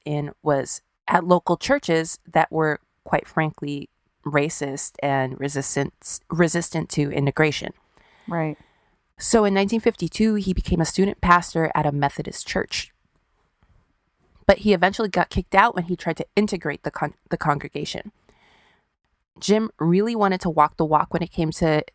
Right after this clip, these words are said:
Speaker 1: this passion of his, so he and, uh, Marceline very deliberately started what they refer to as their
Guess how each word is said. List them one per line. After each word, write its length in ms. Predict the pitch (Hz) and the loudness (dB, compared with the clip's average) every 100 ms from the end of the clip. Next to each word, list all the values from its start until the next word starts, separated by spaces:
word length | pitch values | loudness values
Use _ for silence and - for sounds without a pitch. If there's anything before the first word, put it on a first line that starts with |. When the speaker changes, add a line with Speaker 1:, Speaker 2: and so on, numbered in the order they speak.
| - | -2
Speaker 1:
this 160 | 165 - | 0 0
passion 420 | 185 175 - 196 | 2 2 2 0
of 80 | 208 | 2
his, 300 | 226 254 - | 0 0 -4
so 240 | - 180 | 0 0
he 380 | - 202 214 - | 0 -6 -4 -2
and, 380 | 180 165 160 160 _ - | 0 2 0 -4 _ -8
uh, 220 | 170 170 | -4 -2
Marceline 580 | 170 170 - 170 156 156 - 156 | 2 0 0 -4 -4 -6 -10 -6
very 400 | 151 160 185 190 | 0 0 0 0
deliberately 760 | 180 160 160 180 180 214 226 | -2 -2 0 0 -2 -6 -8
started 520 | - - 170 165 165 160 | -6 -6 -2 -2 -2 0
what 200 | 160 - | -2 0
they 120 | 156 | -2
refer 320 | 151 156 - 156 | -2 -2 0 0
to 240 | - 165 | 0 0
as 240 | - 156 - | 2 0 0
their 460 | 156 143 147 - | 0 2 0 -6